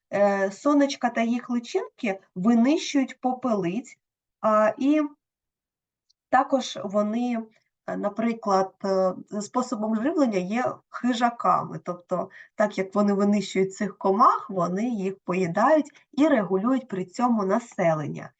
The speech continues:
Ще один представник жуків, я думаю, ви теж його знаєте, це є колорадський жук, і він завезений до нас саме із Америки.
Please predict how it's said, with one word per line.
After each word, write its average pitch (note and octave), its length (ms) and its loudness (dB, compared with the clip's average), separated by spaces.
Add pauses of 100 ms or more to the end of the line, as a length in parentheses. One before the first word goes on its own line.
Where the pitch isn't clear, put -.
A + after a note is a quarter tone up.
(200)
Ще - 240 -2
один A#3+ 300 2
представник A3+ 600 0
жуків, G#3 420 -6 (100)
я G#3 120 2
думаю, G3+ 340 -2
ви G3 80 -4
теж G3 360 -4
його F#3 240 -2
знаєте, D#4 600 0 (320)
це D#4+ 340 2
є B3 400 -4
колорадський G3 840 -2
жук, F#3+ 420 -4 (240)
і G3+ 120 -2
він C#4+ 300 2
завезений A3+ 720 2
до F3+ 160 -4
нас B3+ 460 -4
саме A3+ 540 -2
із A3 360 -4
Америки. G3 800 -4